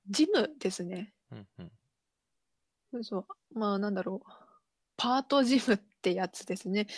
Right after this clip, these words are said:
Speaker 1: ちょっとこの年齢でパートっていうのはあまり、
Speaker 2: <laughs>
Speaker 1: あの、よろしくないのかもしれないんですけれども、
Speaker 2: いや、いいと思いますけど。
Speaker 1: ただ、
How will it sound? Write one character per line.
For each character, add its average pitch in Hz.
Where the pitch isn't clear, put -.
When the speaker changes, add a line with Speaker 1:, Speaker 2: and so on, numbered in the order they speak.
Speaker 1:
ち -
ょ -
っ 262
と 226
こ 220
の 220
年 233
齢 233
で 226
パ 233
ー 240
ト 233
っ 233
て -
い 240
う -
の 208
は 180
あ 202
ま 202
り、 196
Speaker 2:
<laughs> -
Speaker 1:
あ 196
の、 185
よ 214
ろ 302
し -
く 220
な 233
い 240
の 196
か 180
も 180
し 190
れ 196
な 196
い 196
ん -
で -
す -
け -
れ -
ど -
も、 -
Speaker 2:
い -
や、 -
い -
い 185
と 190
思 202
い -
ま 202
す 190
け -
ど。 -
Speaker 1:
た 339
だ、 233